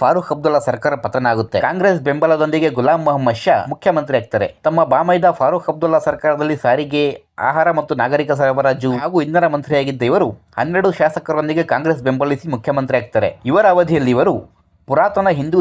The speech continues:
ದೇವಾಲಯದ ಜಾಗದಲ್ಲಿ ಮಸೀದಿಯನ್ನು ಕಟ್ಟುವ ಘೋಷಣೆ ಮಾಡ್ತಾರೆ. ಈ ವಿಚಾರ ಜಮ್ಮು ಭಾಗದಲ್ಲಿ ಸಾಕಷ್ಟು ವಿರೋಧ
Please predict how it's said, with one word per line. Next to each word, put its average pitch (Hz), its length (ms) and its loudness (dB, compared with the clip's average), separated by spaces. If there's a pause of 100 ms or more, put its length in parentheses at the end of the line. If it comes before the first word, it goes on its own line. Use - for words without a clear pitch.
ದೇವಾಲಯದ 151 500 4 (100)
ಜಾಗದಲ್ಲಿ 143 480 4
ಮಸೀದಿಯನ್ನು 160 520 0
ಕಟ್ಟುವ 151 240 0 (120)
ಘೋಷಣೆ 131 320 0
ಮಾಡ್ತಾರೆ. 110 320 0 (320)
ಈ - 20 -2 (100)
ವಿಚಾರ 175 220 2 (120)
ಜಮ್ಮು 156 200 0 (100)
ಭಾಗದಲ್ಲಿ 147 440 2
ಸಾಕಷ್ಟು 165 420 -2
ವಿರೋಧ 139 260 2